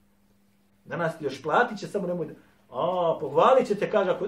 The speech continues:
nemoj da diže, ako si ostavio dizanje ruku. I to oni koji su studirali tamo.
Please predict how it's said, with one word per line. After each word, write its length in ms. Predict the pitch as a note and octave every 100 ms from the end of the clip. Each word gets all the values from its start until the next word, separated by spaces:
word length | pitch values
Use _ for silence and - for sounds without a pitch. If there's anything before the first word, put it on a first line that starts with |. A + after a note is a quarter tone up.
| -
nemoj 340 | C#3+ F#3 A3 E3
da 80 | D#3
diže, 220 | E3 D#3
ako 200 | C#3 C#3
si 100 | -
ostavio 260 | G3+ G3 E3
dizanje 260 | E3 D3
ruku. 240 | A#2 - C#3
I 40 |
to 80 | G3+
oni 160 | B3+ G#3
koji 160 | D#3
su 120 | -
studirali 400 | C3 C3 A3 G#3 -
tamo. 160 | G3